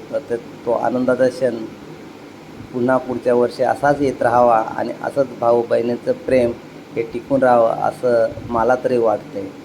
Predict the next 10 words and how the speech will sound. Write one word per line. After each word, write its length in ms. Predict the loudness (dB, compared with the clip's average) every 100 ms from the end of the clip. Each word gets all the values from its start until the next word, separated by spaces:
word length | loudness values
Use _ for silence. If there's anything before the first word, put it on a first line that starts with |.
| -20 -20 -18 -18 -18 -18 -18 -18 -18 -18 -18 -18 -18 -18 -20 -18 -20 -20 -20 -18 -18 -20 -18 -18 -18 -18 -18 -18 -18 -20 -20 -20 -20 -18 -18 -18 -18 -18 -16 -16 -16 -18 -14
ठीक 260 | -10 -6 -4
आहे, 100 | -4 -6 -14 -18 -18 -18 -16 -8
आता 220 | -2 0
ही 200 | 0 0
दिलेली 420 | -2 0 2 4
आहे 280 | 4 4 4 2 -4 -12 -4
माझी 280 | -2 -2 0
बहीण 320 | 2 2 -2 -10 -14 -16 -18 -18 -18 -18 -18 -18 -18 -18 -18 -16 -16 -16 -18 -18 -2
पिवळी 400 | 2 4 6 4 0 -8 -18 -20 -20 -20 -18 -20 -18 -20 -20 -20 -20 -18 -18 -18 -18 -18 -18 -20 -20 -20 -20 -20 -18 -18 -10 0
वांद्रे, 500 | 2 4 4 4